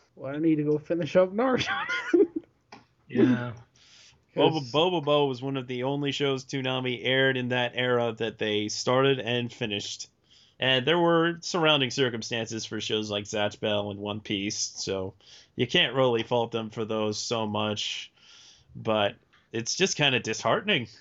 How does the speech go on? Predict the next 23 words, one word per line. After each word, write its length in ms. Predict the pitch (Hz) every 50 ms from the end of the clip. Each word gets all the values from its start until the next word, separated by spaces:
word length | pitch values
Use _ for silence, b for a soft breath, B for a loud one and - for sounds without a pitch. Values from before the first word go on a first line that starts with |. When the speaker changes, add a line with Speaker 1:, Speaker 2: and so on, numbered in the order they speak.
| b b b b b b b _ _ _ _ _ _ _ -
Speaker 1:
Yeah. 360 | 151 156 170 170 160 156 131
Speaker 2:
Yeah. 120 | 110 107 - - - _ _ _ _ _ _ _ _ _ _ _ _ -
Speaker 3:
Even 240 | 139 165 175 170 160
Speaker 2:
They 20 |
couldn't 240 | - 226 233 214 208
even 260 | 202 196 190 160 -
finish 380 | - 185 180 170 160 147 - 175
off 240 | 165 165 156 -
their 140 | - 143 147
own 140 | 156 160 139
original 580 | 113 110 135 156 151 156 139 123 113 110 113 -
on 180 | 98 104 110
their 120 | 110 104 101
block. 440 | - 101 101 101 95 92 - - - -
Speaker 3:
No, 380 | 123 147 165 185 196 190 175 _ -
couldn't 220 | - 156 160 160 147
finish 280 | - 165 165 156 143 -
that. 540 | - 147 151 156 160 160 160 156 143 131
They 300 | 120 123 123 120 107 107 - - _ - 143 -
didn't 260 | 120 127 156 160 139 -
finish 300 | 160 151 151 147 143 -
Fantastic 580 | 147 147 143 143 - 147 143 139 - - 135 -
Four. 720 | - 139 139 143 143 143 143 143 143 139 139 135 135